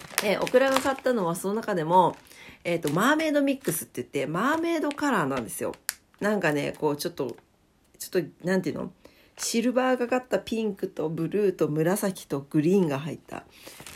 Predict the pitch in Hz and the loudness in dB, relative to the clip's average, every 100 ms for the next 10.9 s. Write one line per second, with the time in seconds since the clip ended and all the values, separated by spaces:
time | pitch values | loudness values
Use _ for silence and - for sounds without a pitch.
0 | - - - 143 131 196 262 226 156 135 | -12 -6 -4 -4 0 2 2 2 0 -2
1 | 135 139 127 135 _ 156 160 156 160 156 | -4 -4 -4 -8 _ -8 -2 -2 -2 -2
2 | 131 127 139 151 127 - _ - - - | -4 -6 -4 -4 -4 -8 _ -20 -20 -20
3 | - _ _ - 180 233 294 330 339 339 | -20 _ _ -10 -6 -2 -2 -2 -2 -2
4 | 339 339 - _ _ _ _ _ _ _ | -2 -4 -8 _ _ _ _ _ _ _
5 | _ - 233 262 208 156 147 143 143 131 | _ -6 0 0 0 0 0 0 -2 -2
6 | - - 139 160 208 339 370 226 185 160 | -6 -8 -4 0 2 2 0 2 2 2
7 | 147 139 135 - _ - 302 427 185 156 | 0 0 -4 -8 _ 2 4 6 4 6
8 | 190 185 175 - 240 302 311 214 170 165 | 8 8 6 0 -2 2 2 2 2 2
9 | 160 147 139 147 160 160 151 147 - - | 0 -2 -2 0 2 4 2 0 -8 -20
10 | _ 160 - 277 311 277 175 143 - | _ -8 0 2 4 4 2 0 -6